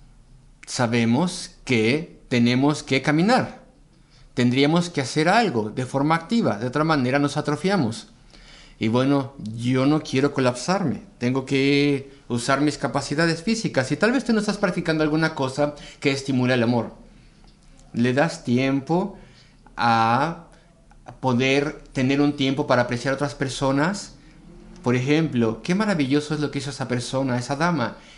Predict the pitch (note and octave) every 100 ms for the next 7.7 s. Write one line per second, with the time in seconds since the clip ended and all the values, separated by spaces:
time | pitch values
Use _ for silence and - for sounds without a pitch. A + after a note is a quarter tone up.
0 | - B2+ F3 G3 G3 E3+ B2 C3 D#3+ D#3+
1 | E3+ E3+ E3+ - - - - - - A#2+
2 | C#3+ C#3+ F3 F3 C3+ A#2+ A2+ A#2 - -
3 | - - - C3+ - F3 B2 C3 C3 D#3+
4 | F#3 F#3+ D3 B2 C3+ F3 G#3 A3+ - -
5 | - - - - - - - - - -
6 | - - D3 - F#3+ F3+ F#3+ E3+ D3+ D#3
7 | D3+ B2+ - C#3+ C#3 G#2